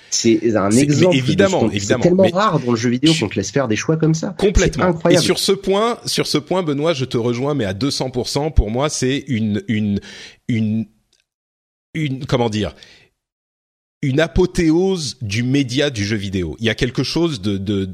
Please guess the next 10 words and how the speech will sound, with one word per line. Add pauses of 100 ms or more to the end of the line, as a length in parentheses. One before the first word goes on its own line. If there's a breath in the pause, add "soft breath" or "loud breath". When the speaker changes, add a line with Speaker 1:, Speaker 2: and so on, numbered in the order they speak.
Speaker 2:
d'invraisemblable
dans
ce
qu'il
a
construit (400)
sur
cette
fin
E.